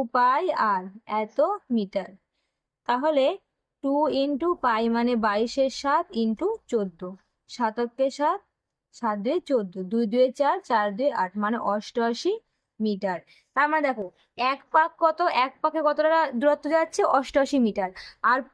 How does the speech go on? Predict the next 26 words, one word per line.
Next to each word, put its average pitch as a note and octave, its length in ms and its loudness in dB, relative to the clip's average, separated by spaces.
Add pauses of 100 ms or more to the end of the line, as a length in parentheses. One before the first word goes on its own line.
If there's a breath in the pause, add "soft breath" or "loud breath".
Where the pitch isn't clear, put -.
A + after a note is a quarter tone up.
পুরো D#4 260 4 (200)
পূজা C#4+ 300 2 (380)
পাক C4+ 240 4
খেয়েছে F4 300 0 (120)
কটা, F4+ 220 4 (160)
চার C4 160 4 (120)
পাক, G3 160 0 (160)
চার B3 180 4 (100)
পাক D#4+ 240 4
খেয়ে F#4+ 220 0
তবে B3 320 4
তার E4 200 2
কম্পিটিশনটা D#4 580 0 (180)
কমপ্লিট D4+ 380 0
হয়েছে। G3 260 -2 (460 loud breath)
তার C#4 160 4
মানে E4 140 0 (100)
নিশ্চয়ই E4+ 300 0 (100)
চার A#3+ 160 4 (100)
পাকের D4+ 320 2
যে D#4+ 60 2 (100)
ডিস্টেন্সটা, D#4+ 540 0 (160)
এটাই D4 280 2
হচ্ছে F4 220 0 (140)
প্রতিযোগিতার D#4 680 0 (360 loud breath)
পুরো E4 140 2